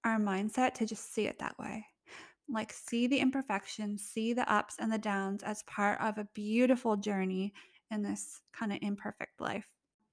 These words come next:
Okay, lucky girl syndrome is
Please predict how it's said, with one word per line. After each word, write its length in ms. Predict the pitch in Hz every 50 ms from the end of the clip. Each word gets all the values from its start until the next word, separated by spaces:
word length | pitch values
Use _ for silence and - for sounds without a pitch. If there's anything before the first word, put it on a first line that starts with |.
| _ - - -
Okay, 260 | 233 - - - 214 - _ _
lucky 360 | 240 240 240 247 247 277 269
girl 200 | 277 277 277 269
syndrome 720 | 269 - 233 214 202 202 208 202 196 196 196 196 208 226 - - _ _
is 640 | 226 214 208 208 202 202 202 196 202 - - -